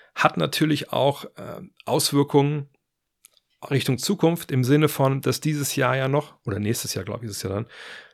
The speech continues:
also diese Saison, der Media Rights Deal der N B A durchgehen soll. Ne, Dean hat das auch am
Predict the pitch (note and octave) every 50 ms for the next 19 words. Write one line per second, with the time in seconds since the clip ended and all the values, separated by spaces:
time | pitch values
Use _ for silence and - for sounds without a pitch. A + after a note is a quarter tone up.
0 | _ _ - F#2+ E2+ - G#2 G#2+ G2+ F#2+ G2 F2+ F#2+ G#2 A#2+ B2+ A#2+ - - -
1 | - - - - - _ - - B2+ B2 A2+ B2+ E3 G#3 G3+ G#3 D3 A#2 A2+ G#2
2 | F#2+ G#2+ A2+ - - - - A#2 A2 A2 A2 A2 A2 A2+ A2+ B2+ A#2+ B2 B2 A#2+
3 | A2+ - - D#3+ - - G#2+ G#2+ - - - - - - - - - - - -
4 | - _ C#3+ B2+ C#3+ D#3+ D#3 C#3+ C3+ A#2 C3+ D#3 D#3 D3+ C#3+ C#3 C3 - C3+ C#3
5 | B2+ B2+ C3+ B2+ B2+ C3+